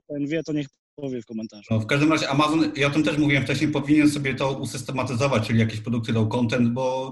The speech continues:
Speaker 2: to jest ogromna nisza, na której Amazon zarabia świetne pieniądze. Nie sądzę, żeby z tego zrezygnował. I ja
Speaker 1: Hmm.
Speaker 2: patrząc na przestrzeni też kilku lat, bo wielu zawsze kursantów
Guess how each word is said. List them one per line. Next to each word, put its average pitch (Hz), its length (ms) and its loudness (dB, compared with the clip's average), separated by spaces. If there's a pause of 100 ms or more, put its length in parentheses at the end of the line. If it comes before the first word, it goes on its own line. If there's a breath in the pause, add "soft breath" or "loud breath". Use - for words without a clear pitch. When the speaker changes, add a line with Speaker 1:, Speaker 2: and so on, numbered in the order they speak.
Speaker 2:
to 175 100 -2
jest 160 240 -2
ogromna 165 340 -2
nisza, 151 520 2 (720)
na 113 100 0
której 120 200 -2
Amazon 113 320 2
zarabia 120 300 0
świetne - 280 -4
pieniądze. 110 340 4
Nie 120 120 6
sądzę, 127 340 0
żeby 113 200 0
z 110 60 -2
tego 117 200 -2
zrezygnował. 107 640 0 (320 soft breath)
I 120 80 0
ja 139 80 4
Speaker 1:
Hmm. 160 180 2
Speaker 2:
patrząc 127 200 0
na - 40 -2
przestrzeni - 380 -2
też 147 160 -4
kilku 151 240 -4
lat, 143 220 0
bo 117 120 2
wielu 147 180 2
zawsze 165 260 -6
kursantów 139 480 -2